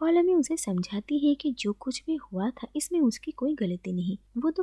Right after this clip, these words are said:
खुद ही खतरे में थी और वो मृतिका को हौसला देती है। और इसके बाद शाम को पौलोमी और मृतिका एक साथ एंजॉय करने का फैसला करते हैं, लेकिन अचानक power cut हो जाता है और मृतिका जब candle जलाती है तो वो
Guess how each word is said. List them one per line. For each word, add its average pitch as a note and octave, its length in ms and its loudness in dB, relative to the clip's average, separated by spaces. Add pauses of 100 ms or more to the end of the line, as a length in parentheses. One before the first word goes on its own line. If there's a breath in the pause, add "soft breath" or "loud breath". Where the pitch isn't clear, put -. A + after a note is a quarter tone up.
खुद D4 260 -2
ही F4 120 4
खतरे G3+ 360 -2
में F#3+ 160 -2
थी - 180 -14 (160)
और D4+ 160 2
वो A#3 200 4 (200)
मृतिका D4 520 0
को D4 220 -4
हौसला G#3+ 460 -2
देती G3+ 340 -4
है। F#3 140 -8 (200)
और D4 160 4
इसके D4+ 280 -2
बाद G#3 300 -2
शाम G3 420 0
को G3+ 200 -4 (120)
पौलोमी C#4+ 480 4
और C#4+ 100 6
मृतिका A3+ 500 0 (120)
एक D#4+ 160 -2
साथ G3 180 -6 (140)
एंजॉय B3+ 300 4
करने F3+ 320 -2
का D#4+ 140 0
फैसला G3+ 420 -2
करते F#3+ 340 -10
हैं, G#3+ 160 -14 (180)
लेकिन D#4+ 380 -2
अचानक A#3+ 640 -2
power C4+ 260 0 (100)
cut D4 200 -2
हो G#3+ 160 0
जाता F#3 360 -6
है F#3 180 -8 (180)
और D#4+ 120 4
मृतिका B3+ 480 4
जब E4+ 160 0 (160)
candle G#3+ 440 4
जलाती G3+ 520 0
है A3+ 160 4 (180)
तो E4+ 120 4
वो C#4+ 260 2